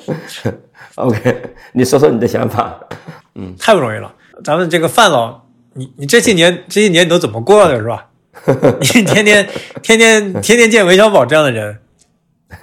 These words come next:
Speaker 1: <laughs> 对。
Speaker 2: 韦，韦小宝这样的人，
Speaker 1: 嗯。
Speaker 2: 我是觉得啊，韦小宝这种人在身边只有一个，他是可爱的。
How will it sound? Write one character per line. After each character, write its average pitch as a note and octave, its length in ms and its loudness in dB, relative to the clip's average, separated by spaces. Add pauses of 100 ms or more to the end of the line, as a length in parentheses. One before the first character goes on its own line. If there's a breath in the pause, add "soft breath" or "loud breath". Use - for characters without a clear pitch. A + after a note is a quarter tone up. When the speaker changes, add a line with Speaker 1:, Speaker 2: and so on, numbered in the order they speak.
(120)
Speaker 1:
<laughs> - 840 -14
对。 F#3+ 180 0
Speaker 2:
韦， F#3+ 60 2
韦 G3 140 4
小 C#4 100 6
宝 C#3 160 2
这 A#2+ 80 0
样 G#3 120 4
的 E3+ 40 -2
人， D3 140 2
Speaker 1:
嗯。 E3+ 120 -4
Speaker 2:
我 C3 140 -2
是 A2+ 140 -6
觉 D3 140 0
得 A#2+ 100 0
啊， G#2 140 -2
韦 C#3 100 2
小 A#3 80 6
宝 F#3 140 4
这 G3+ 120 -2
种 E3 80 -2
人 B2+ 160 -4
在 D3+ 140 2
身 F3 220 0
边 F3+ 160 2
只 F#3 100 -2
有 F3 100 4
一 C3 120 0
个， - 340 0
他 C3 80 -10
是 D3+ 140 -6
可 A#2+ 160 -6
爱 A2+ 180 -6
的。 A2+ 80 -20